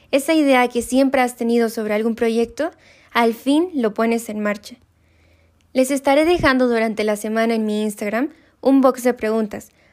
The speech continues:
para que envíen los temas que más les interesen y así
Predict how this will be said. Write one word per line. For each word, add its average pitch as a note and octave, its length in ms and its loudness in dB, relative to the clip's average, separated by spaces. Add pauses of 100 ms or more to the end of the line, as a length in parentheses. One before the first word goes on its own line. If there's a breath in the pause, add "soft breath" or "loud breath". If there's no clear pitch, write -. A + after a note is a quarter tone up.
(180 soft breath)
para B3 220 2
que B3 100 -2
envíen C#4 400 4
los B3+ 240 2
temas A#3+ 380 0
que B3 160 0
más C4 260 4
les D#4 180 -2
interesen A3 640 -4 (400 soft breath)
y A#3+ 120 -2
así C4 380 -2